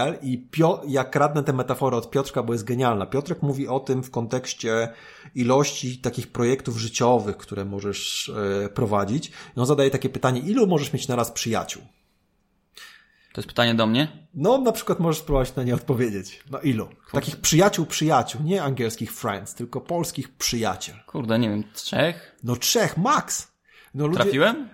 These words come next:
Speaker 1: lu-, no nie, no, <laughs> to nie jest, nie, to nie, amerykańscy naukowcy tego nie badali.
Speaker 2: No, ale tak mi się też wydaje,
Speaker 1: Przeciętnie
Speaker 2: że
Speaker 1: ludzie mówią, e, jeden, dwóch, trzech.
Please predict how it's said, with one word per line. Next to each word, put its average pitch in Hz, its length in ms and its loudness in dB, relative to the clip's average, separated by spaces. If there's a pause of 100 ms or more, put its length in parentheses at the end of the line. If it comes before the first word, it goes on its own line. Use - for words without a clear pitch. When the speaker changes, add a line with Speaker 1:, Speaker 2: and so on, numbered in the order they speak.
Speaker 1:
lu-, 139 200 -10
no 165 140 -4
nie, 185 220 -2
no, 165 220 -6 (360)
<laughs> - 460 -6
to - 80 0
nie 180 120 0
jest, 208 120 2 (420)
nie, 131 140 -2
to 135 120 -2
nie, 147 160 0
amerykańscy 143 560 -2
naukowcy 131 460 -4
tego 120 200 -8
nie 120 120 -8
badali. 123 480 0
Speaker 2:
No, 127 140 0
ale 123 80 -2
tak 139 160 -6
mi 202 60 -14
się - 120 -12
też - 300 -12
wydaje, 110 220 0
Speaker 1:
Przeciętnie 170 340 2
Speaker 2:
że 131 100 -2
Speaker 1:
ludzie 143 260 0
mówią, 139 460 0 (400)
e, 110 540 -2
jeden, 117 480 0
dwóch, 110 380 -2
trzech. - 800 0